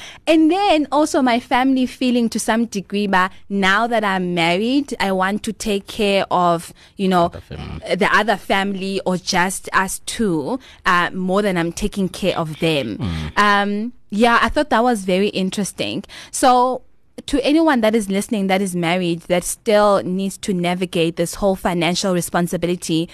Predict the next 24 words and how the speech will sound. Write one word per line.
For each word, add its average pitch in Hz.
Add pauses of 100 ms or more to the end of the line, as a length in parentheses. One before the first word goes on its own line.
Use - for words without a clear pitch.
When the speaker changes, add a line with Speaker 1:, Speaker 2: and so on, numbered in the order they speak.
(240)
Speaker 1:
from 180
their 156
families 254
or 185
their 175
in-laws, 175 (240)
what 208
are 277
some 247
of 220
the 208
mechanisms, 185
um, 170
that 170
you 180
would, 180 (240)
that 175
you 196
would 185 (120)
just -
like 180
to 202
talk -
about? 95